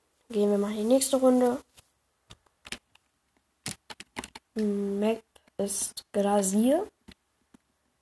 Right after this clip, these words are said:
Ähm, ich hoffe, hier können wir etwas besser sein als beim letzten Mal. Ähm, ja. Okay, Runde startet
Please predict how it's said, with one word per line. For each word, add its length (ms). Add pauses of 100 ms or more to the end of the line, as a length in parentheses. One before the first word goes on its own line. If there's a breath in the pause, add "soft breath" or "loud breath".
(400)
Ähm, 300
ich 80
hoffe, 180
hier 140
können 200
wir 100
etwas 260
besser 400
sein 340 (1500)
als 200
beim 180
letzten 420
Mal. 240 (2250)
Ähm, 540 (540)
ja. 160 (3500)
Okay, 260 (340)
Runde 220
startet 540